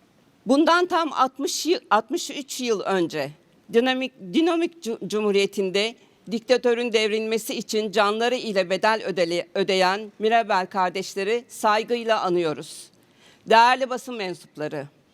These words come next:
adında adalet olan A K P hükümetinin yönettiği ülkemizde her gün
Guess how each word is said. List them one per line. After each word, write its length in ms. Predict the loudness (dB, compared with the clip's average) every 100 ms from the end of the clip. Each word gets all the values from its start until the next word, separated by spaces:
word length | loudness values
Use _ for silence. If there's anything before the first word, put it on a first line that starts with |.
| _ _ _ _ _ _ _ _
adında 440 | 2 4 2 2 2
adalet 500 | 2 2 0 -2 -2
olan 340 | 0 0 0
A 200 | 0 0
K 200 | 0 -6 -6 -6
P 180 | -2 -2
hükümetinin 800 | -2 -4 -4 -4 -2 -2 -2 -4 -4
yönettiği 560 | 2 2 0 -4 -4 -4
ülkemizde 720 | -4 0 2 2 2 2 0 _ _ _ _ 0
her 260 | 2 4
gün 340 | 2 -2 -2